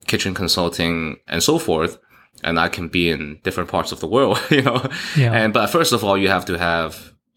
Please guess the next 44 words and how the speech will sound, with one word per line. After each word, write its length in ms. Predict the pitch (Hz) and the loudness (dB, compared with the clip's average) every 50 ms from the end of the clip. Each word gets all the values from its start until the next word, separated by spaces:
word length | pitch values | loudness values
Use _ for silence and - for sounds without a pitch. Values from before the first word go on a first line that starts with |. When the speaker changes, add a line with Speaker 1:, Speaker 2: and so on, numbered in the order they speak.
| _ _ | _ _
Speaker 1:
exposure, 760 | - 87 - - - 101 98 98 90 98 92 87 87 85 - | -10 -8 -8 -4 0 0 0 2 2 0 0 0 -2 -4 -4
you 220 | 67 85 87 87 82 | -6 -6 -6 -6 -6
know, 260 | 82 82 82 82 82 | -4 -4 -4 -4 -6
people 320 | - - 85 - 85 85 | -6 -6 -6 -4 -4 -4
from 180 | 82 87 82 78 | -4 -4 -4 -2
there 440 | 80 80 76 78 80 78 69 - - - | -2 0 0 0 0 -2 -4 -6 -10 -12
and 160 | - 78 80 78 | -10 -8 -4 -2
so 180 | - 151 156 | 0 0 0
forth. 340 | 117 - 92 78 78 76 - - - - - - - - - - - - - | 0 0 -4 -4 -4 -6 -8 -14 -18 -16 -16 -16 -16 -16 -16 -18 -14 -4 0
Um, 760 | - 101 98 98 98 98 98 98 98 95 95 95 95 104 - - - - - | 2 4 4 6 4 4 2 2 -2 -2 -4 -4 -6 -10 -10 -10 -10 -10 -4
so 360 | - - - 160 147 139 131 | -2 0 2 4 4 4 4
I 120 | 90 107 117 | 4 2 2
would 120 | 113 110 | 2 2
never 220 | 127 160 175 185 | 0 0 0 0
thought 480 | 175 - 156 139 135 - - - - _ | 0 0 0 0 0 -2 -4 -12 -14 _
to 120 | - - 107 | -8 -4 -2
change 640 | - - 123 120 120 123 - - - - - - - _ _ _ _ | 0 0 2 0 0 0 0 -2 -2 -4 -6 -8 -12 _ _ _ _
my 160 | - 90 87 | -6 -4 -4
career 320 | - - 107 98 95 95 95 | -2 0 0 2 2 2 0
path 460 | - - 104 92 90 90 - - - - | 0 -2 0 0 0 -2 -4 -8 -10 -6
out 160 | - 90 87 | -4 -4 -4
of 100 | 85 82 | -4 -6
food. 380 | - - 98 101 120 123 123 - - _ _ _ - | -4 -2 -2 0 0 -2 -4 -10 -20 _ _ _ -8
Uh, 600 | 85 82 80 80 71 64 57 55 53 50 50 50 - - - - | -6 -4 -2 -2 -2 -4 -4 -6 -6 -8 -10 -12 -14 -12 -6 -4
Speaker 2:
Mm-hmm. 160 | 127 117 95 | -2 0 2
Speaker 1:
maybe 280 | 95 98 95 98 95 95 | 2 0 2 0 0 0
not 180 | 95 95 101 | 2 2 2
a 60 | 92 87 | 2 2
chef, 420 | - - 113 120 139 139 - - | 2 4 4 4 2 0 -2 -2
but 260 | 92 87 - - - _ _ - | -4 -4 -4 -6 -10 _ _ -6
it 160 | 90 87 65 | -4 -4 -2
always 480 | 76 90 92 92 92 87 - - - | 0 0 2 2 2 0 0 -4 -4
would 260 | 101 92 - - - - | -4 -4 -4 -6 -6 -6
be 300 | 80 80 80 78 78 76 | -4 -4 -2 -2 -4 -6
food 280 | - - 101 87 - | -4 -2 -2 -2 -2
related 440 | 85 85 80 87 90 92 117 123 - | -2 -2 0 2 2 4 2 2 0
Speaker 2:
Mm-hmm. 580 | - - - - - - - - - - - 151 | -4 -12 -18 -18 -16 -16 -16 -16 -10 -6 -2 0
Speaker 1:
because, 680 | 139 110 98 87 85 85 85 - - - - - - - | 0 2 2 2 2 2 0 0 -2 -2 -4 -4 -6 -4
you 80 | 104 92 | -4 -2
know, 220 | 90 85 82 82 | -2 0 0 0
it's 240 | 82 82 - - - | -2 -2 -2 -2 -2
my 160 | 95 80 78 | 0 0 0
passion, 880 | 78 - 92 92 92 92 - - 98 92 90 87 87 87 87 90 87 67 | 0 0 0 0 0 0 0 0 2 2 2 2 2 0 -2 -2 -2 -2
and, 580 | 69 78 76 78 76 73 67 69 71 69 - | 0 0 0 0 0 -2 -4 -6 -10 -12 -14